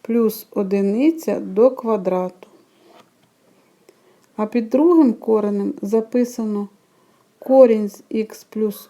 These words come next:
один плюс три до квадрату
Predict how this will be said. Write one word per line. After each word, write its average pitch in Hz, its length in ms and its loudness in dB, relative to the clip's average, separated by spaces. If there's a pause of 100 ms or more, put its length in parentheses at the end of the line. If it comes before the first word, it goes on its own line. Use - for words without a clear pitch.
один 247 640 0 (1300)
плюс 233 440 -2
три 277 500 0 (480)
до 233 240 2
квадрату 196 760 -6